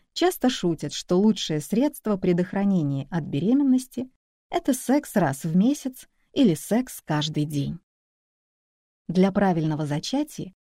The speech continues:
я рекомендую регулярный частый секс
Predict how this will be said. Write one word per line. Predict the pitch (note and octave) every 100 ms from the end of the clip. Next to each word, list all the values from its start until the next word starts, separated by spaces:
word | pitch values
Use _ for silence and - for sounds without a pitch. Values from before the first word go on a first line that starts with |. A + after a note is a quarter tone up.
| _
я | A3 E4
рекомендую | D#4 A3+ F#3+ F3+ F#3 B3+
регулярный | G3 D#3+ D3+ D3+ G#3 C4+ C#4 C4
частый | - C3 D#3 - F3+
секс | - - C3 - -